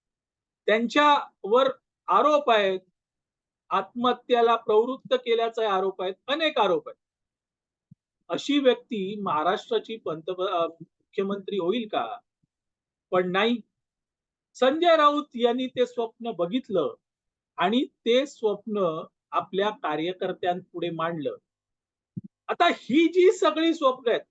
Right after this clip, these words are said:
कुठलंही त्यांचं वक्तव्य काढा आणि त्यात तुम्हाला हे दिसून येईल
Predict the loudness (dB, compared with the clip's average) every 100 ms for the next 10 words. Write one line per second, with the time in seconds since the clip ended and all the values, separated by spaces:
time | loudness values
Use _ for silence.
0 | _ -20 -16 -6 -2 -2 -2 -2 -2 -2
1 | -4 -2 0 0 -4 _ _ _ _ _
2 | _ -4 -4 0 2 4 2 0 0 -2
3 | -2 -6 _ _ _ _ _ -10 -8 -8
4 | _ 0 0 -2 -10 -4 0 4 4 2
5 | -2 -10 -6 0 2 0